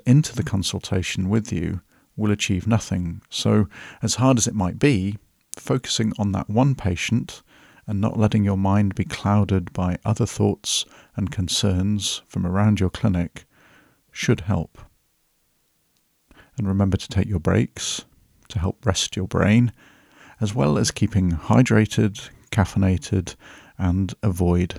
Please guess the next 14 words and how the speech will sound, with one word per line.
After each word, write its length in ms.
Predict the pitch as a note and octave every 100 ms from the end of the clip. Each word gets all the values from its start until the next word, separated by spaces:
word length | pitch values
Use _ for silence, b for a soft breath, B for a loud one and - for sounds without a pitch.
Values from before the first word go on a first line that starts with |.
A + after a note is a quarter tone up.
| -
hypoglycemia. 1200 | G2 F#2 F#2 F#2 F2+ E2 - A#2+ A#2+ F#2 E2+ E2+ - _ _ _ _ _ _ _ b b b b b
If 140 | A2+ -
need 240 | G2 E2+
be, 320 | A2 B2 B2 - - - _
find 320 | - - F#2+
a 60 | F#2
quiet 340 | - F#2 F#2
place 340 | - G#2 F#2+ -
to 120 | -
write 320 | F#2 G2+ G2+
up 80 | -
your 120 | G#2+
notes 440 | F#2 G2+ - - -
and 200 | F#2+